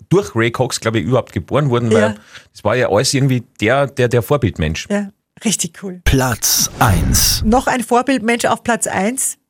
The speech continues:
Speaker 2: nämlich du.
Speaker 1: <laughs> Ja, ich, ich muss sagen, die Silja hat gesagt, wir müssen das heute auf Platz eins tun. Ich, ich
Speaker 2: Weil ich das richtig cool finde. Also wer von uns war denn jemals in einer Fernsehshow? Allein schon das.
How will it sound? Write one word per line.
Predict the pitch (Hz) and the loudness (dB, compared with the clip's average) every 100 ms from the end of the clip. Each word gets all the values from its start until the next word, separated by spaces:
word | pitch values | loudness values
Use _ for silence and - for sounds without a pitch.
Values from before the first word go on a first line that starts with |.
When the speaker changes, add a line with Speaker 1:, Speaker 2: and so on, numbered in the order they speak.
| _ | _
Speaker 2:
nämlich | 226 240 220 - | -2 2 2 2
du. | 359 427 | 4 4
Speaker 1:
<laughs> | 440 87 104 135 247 185 - - - 143 | 4 4 4 4 2 0 -2 -8 -8 -4
Ja, | 143 156 170 | -2 0 -2
ich, | 180 190 | 0 0
ich | 170 180 151 | 2 2 2
muss | 170 | 2
sagen, | 165 151 160 | 0 0 0
die | 151 | 2
Silja | 165 143 123 | 2 0 0
hat | |
gesagt, | 120 110 101 | 0 0 2
wir | |
müssen | 127 117 107 | 2 2 2
das | 101 | 0
heute | 104 92 101 | 0 0 -2
auf | - | -2
Platz | 104 - | -4 -2
eins | 95 101 | -4 -4
tun. | - 101 | -2 -2
Ich, | - - | -4 -16
ich | - _ _ _ - | -20 _ _ _ -4
Speaker 2:
Weil | 196 233 269 | -2 0 2
ich | 202 | 2
das | |
richtig | 262 262 208 - 208 | 0 -2 -6 -4 2
cool | 320 339 | 4 2
finde. | - 170 147 143 - | 0 0 0 -4 -2
Also | 165 180 | 0 2
wer | 196 214 | 2 2
von | 262 | 2
uns | 214 170 | 2 4
war | 185 | 2
denn | 202 | 4
jemals | 175 208 214 | 4 4 4
in | 202 | 4
einer | 175 170 | 4 4
Fernsehshow? | 165 208 247 147 139 - _ | 2 2 0 -2 -6 -14 _
Allein | 185 185 160 | 0 2 2
schon | 165 | 2
das. | 165 254 - | 2 2 -2